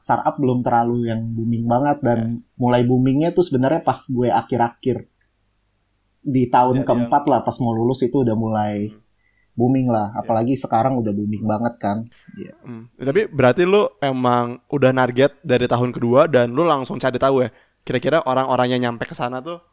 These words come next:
Speaker 2: mereka apa aja yang dilakukan selama kuliah gitu?
Speaker 1: Yes, betul. Kurang lebih gitu. Karena kalau ini penting banget sih buat, eh, kalian juga yang khususnya yang emang masih di dunia perkuliahan ya.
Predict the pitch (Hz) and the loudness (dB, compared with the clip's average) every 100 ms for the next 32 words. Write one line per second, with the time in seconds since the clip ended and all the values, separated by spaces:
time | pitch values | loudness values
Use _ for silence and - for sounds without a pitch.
0 | _ _ _ _ _ 131 123 160 156 143 | _ _ _ _ _ -12 -4 -4 -2 -4
1 | 131 127 156 143 123 120 139 139 131 120 | -4 -4 -4 -2 0 2 2 4 4 4
2 | 117 - _ 135 131 127 113 110 - _ | 2 -2 _ 2 6 4 2 -6 -12 _
3 | _ _ _ - 120 120 - 110 - 139 | _ _ _ -6 -2 -2 -4 -10 -2 2
4 | 123 123 120 120 131 139 131 139 131 123 | 2 2 0 2 0 0 0 2 2 2
5 | 139 165 - 139 131 127 - - _ - | 2 0 -2 0 2 0 -2 -8 _ -2
6 | 151 185 160 135 123 131 139 - 135 131 | 0 2 2 2 4 2 0 0 2 2
7 | 117 120 - _ _ 117 113 107 - 117 | -2 -4 -6 _ _ -2 0 0 0 0
8 | 117 113 110 113 127 110 107 110 110 110 | 2 0 0 2 4 4 0 -4 -6 -6
9 | - 135 127 113 110 110 110 - 110 107 | -4 -2 -2 -2 -4 -4 -6 -4 -4 -4
10 | 107 - _ _ _ _ _ - 117 117 | -6 -12 _ _ _ _ _ -6 -2 0
11 | 113 113 113 113 117 117 110 - 117 110 | 0 -2 -2 0 2 0 0 -2 0 2
12 | 110 127 123 104 | 2 2 2 -2